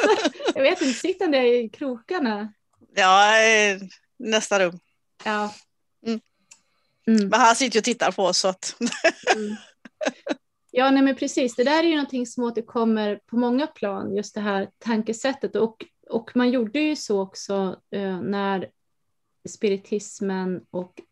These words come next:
Speaker 1: spiritualismen startade, att man lånade ju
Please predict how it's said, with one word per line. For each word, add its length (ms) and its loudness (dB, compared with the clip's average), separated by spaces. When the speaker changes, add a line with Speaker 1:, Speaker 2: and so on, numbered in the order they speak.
Speaker 1:
spiritualismen 1080 -6
startade, 720 -6
att 120 -12
man 140 0
lånade 500 2
ju 260 0